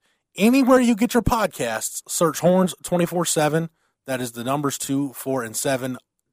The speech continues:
smashed together, no dashes, slashes, or spaces. Click that follow button when you find it and get every episode of The Blitz whenever it drops. Um, and if you'd be so kind, please leave us a five-star review. We would greatly appreciate it. Let me bring in the rest of the team along for the ride.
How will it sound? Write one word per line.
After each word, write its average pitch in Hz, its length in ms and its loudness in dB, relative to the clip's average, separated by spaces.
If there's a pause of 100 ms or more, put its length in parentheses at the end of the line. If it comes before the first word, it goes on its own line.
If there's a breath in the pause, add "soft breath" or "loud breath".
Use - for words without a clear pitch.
(240)
smashed - 500 -2
together, 135 340 0
no 123 140 -2
dashes, 120 500 -6 (240 soft breath)
slashes, 120 600 -6
or 165 140 0
spaces. 117 480 -8 (340 soft breath)
Click - 200 -2
that 151 160 0
follow 196 280 4
button 165 300 2
when 156 120 4
you 135 60 0
find 147 380 -2
it 131 220 -4
and 123 80 -14
get 135 100 -6
every 127 240 -2
episode 120 240 -10
of 104 60 -12
The 101 80 -18
Blitz 113 260 -10
whenever 98 320 -12
it 95 80 -20
drops. 190 560 0 (460 soft breath)
Um, 110 260 -12
and 131 220 -14 (100)
if 294 240 2
you'd 220 140 4
be 180 100 4
so 151 160 0
kind, 113 320 -8
please - 280 -8
leave 104 100 -18
us - 100 -20
a 98 60 -20
five-star 98 420 -14
review. 95 300 -20
We 104 100 -16
would 98 220 -20
greatly 117 480 -10
appreciate - 480 -20
it. - 160 -20
Let 180 80 -6
me 247 80 0
bring 254 180 4
in 240 80 6
the 226 80 6
rest 240 220 4
of 220 60 -6
the 196 60 -6
team 247 320 0
along 214 280 4
for - 100 -12
the 233 100 -6
ride. 156 440 0